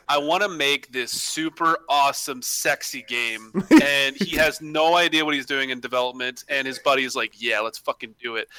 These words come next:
Speaker 1: And they pay some guy who has no fucking idea what he's doing at all to make this game, and this is what they come up with, just a big heaping pile of shit.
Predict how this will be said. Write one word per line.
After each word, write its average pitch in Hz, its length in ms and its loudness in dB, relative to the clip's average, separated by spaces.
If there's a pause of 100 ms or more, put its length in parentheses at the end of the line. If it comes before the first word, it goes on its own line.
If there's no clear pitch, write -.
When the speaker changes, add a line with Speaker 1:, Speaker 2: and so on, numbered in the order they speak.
(220)
Speaker 1:
And 147 100 4
they 147 120 6
pay 180 300 4
some 185 220 0
guy 156 280 6
who 151 80 -4
has 135 160 0
no 165 240 -2
fucking 190 380 0
idea 143 280 2
what 131 140 2
he's 123 140 -8
doing 123 500 -2
at 139 180 4
all 123 340 6 (220)
to 151 140 -2
make 135 260 0
this 127 240 -4
game, 110 420 -2 (200)
and 123 260 -2
this 135 260 0
is 117 200 -6
what 117 240 -2
they 113 120 -2
come 117 200 -6
up 104 160 -6
with, 107 100 -8
just - 220 -12
a 110 180 -8
big 127 260 0
heaping 117 360 -12 (100)
pile 110 220 0
of 101 100 -10
shit. 98 240 -6